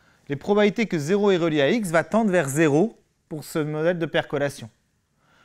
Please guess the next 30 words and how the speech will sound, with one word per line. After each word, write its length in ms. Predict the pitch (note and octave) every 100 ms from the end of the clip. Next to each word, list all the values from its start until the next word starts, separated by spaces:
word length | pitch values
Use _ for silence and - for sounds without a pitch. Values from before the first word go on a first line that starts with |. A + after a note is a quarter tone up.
| _
Donc, 140 | C3+ C#3+ D3+
ce 100 | -
qui 120 | C#3+
est, 160 | C3+ D#3
ce 160 | -
qui 200 | D3+ F3+ D#3
serait 240 | - D#3
complètement 560 | G#3+ G3+ F#3 - D#3 C#3
faux 260 | - A3
si 160 | A3+ F#3+
on 100 | E3+
était 280 | D#3+ E3+ E3+
avec 240 | C#3 -
la 100 | B2+
percolation 840 | - C#3+ D#3 C#3 C3+ - D3 C#3 - _ _ _ _ A#2
de 140 | C3
Bernoulli 500 | C3 B2+ B2 C3 G3+
au 80 | E3
point, 460 | - D3+ C3+ D#3
et 160 | C3+ C3+
qu'on 160 | D3+ C3
ne 160 | C3
supposait 440 | A#2 C3+ C#3 C3+ F3+
qu'il 120 | D#3
y 40 |
avait 280 | B2 C#3+ D3+
une 340 | C3 B2 A#2+ C#3 - F3 D3 -
composante 440 | C3 C3 C3+ D3+
connexe 260 | C3 C3 C3
infinie. 300 | - A2+